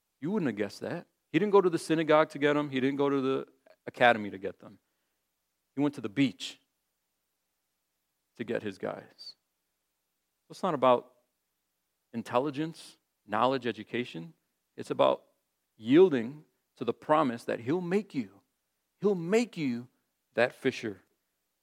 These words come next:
of men. He promises that to them.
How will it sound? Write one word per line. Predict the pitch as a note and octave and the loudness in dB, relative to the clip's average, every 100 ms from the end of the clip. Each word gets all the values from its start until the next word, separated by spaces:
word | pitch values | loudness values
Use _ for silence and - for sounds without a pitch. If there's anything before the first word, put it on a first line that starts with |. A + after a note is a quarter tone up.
| _ _ _ _ _ - | _ _ _ _ _ -6
of | A2 | -4
men. | A2+ A2+ G#2 F2+ _ _ _ _ _ _ _ _ _ _ _ _ _ _ _ _ _ _ _ _ | -2 -4 -4 -8 _ _ _ _ _ _ _ _ _ _ _ _ _ _ _ _ _ _ _ _
He | - | -10
promises | - B2 B2+ A2+ G#2+ | 2 2 2 -4 2
that | A#2 B1+ - _ _ _ | 2 2 -2 _ _ _
to | - D3 | -2 0
them. | B2 G#2+ G#2 | 0 -4 -8